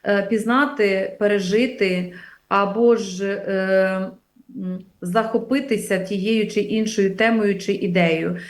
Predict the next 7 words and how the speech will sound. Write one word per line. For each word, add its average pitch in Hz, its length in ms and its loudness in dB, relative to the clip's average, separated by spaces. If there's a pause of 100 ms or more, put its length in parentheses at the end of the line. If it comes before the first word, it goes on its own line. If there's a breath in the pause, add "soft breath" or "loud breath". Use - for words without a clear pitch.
(180 loud breath)
Тобто 208 300 0
вони 269 200 4
завжди 220 300 2
спонукають 202 560 2
до 185 80 0
пізнання. 180 680 0 (400 loud breath)
А 196 360 2